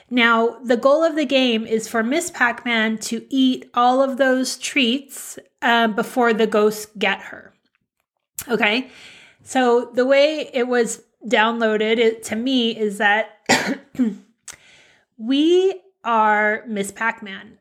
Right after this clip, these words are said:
Imagine yourself as Miss Pac-Man and you're going through life and you're doing the things, you know, you're, you're looking for those prize things, you're trying to catch those, but at, and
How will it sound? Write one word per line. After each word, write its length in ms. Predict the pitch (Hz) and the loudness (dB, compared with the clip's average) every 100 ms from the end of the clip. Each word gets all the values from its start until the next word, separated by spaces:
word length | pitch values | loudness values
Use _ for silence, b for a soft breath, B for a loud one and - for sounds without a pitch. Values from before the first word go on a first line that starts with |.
| - | -12
Imagine 460 | 220 247 285 330 294 | -2 0 0 -2 -4
yourself 480 | 285 285 262 262 | -4 2 2 2
as 160 | 233 202 | -2 -4
Miss 200 | 226 269 | -4 -6
Pac-Man 680 | - 262 254 262 247 240 240 - | 0 0 0 -2 0 0 -2 -8
and 240 | 220 214 | -8 -4
you're 180 | 220 277 | 0 0
going 420 | 269 285 277 277 | 2 0 0 -4
through 220 | 269 277 | -8 -8
life 560 | 254 247 233 233 240 - - | -2 0 2 0 -4 -10 -10
and 200 | 226 226 | -6 -4
you're 220 | 226 233 | 0 2
doing 380 | 226 202 247 269 | 2 -2 -4 -4
the 100 | 285 | -4
things, 760 | 277 254 247 247 247 247 226 220 | -2 0 2 2 0 -2 -6 -4
you 80 | |
know, 160 | 202 202 | -2 0
you're, 460 | 202 196 196 196 196 B B B B | 0 2 0 0 -4 B B B B
you're 220 | 220 220 | -2 0
looking 340 | 214 254 285 | 0 -2 -2
for 220 | 269 277 254 | -4 -2 -2
those 400 | 262 254 254 - | 0 0 -2 -8
prize 580 | - 262 240 240 233 - _ | -2 2 2 2 -2 -8 _
things, 760 | - 240 233 240 240 240 233 - | -2 0 0 -2 -4 -10 -12 -6
you're 160 | 226 214 | -4 -2
trying 300 | 220 233 254 | 0 -2 -2
to 60 | |
catch 380 | 269 254 247 - | 0 -2 -2 -4
those, 280 | 262 247 240 | -2 -2 0
but 120 | 247 | 0
at, 260 | 226 226 - | 0 0 -10
and 140 | 269 | -12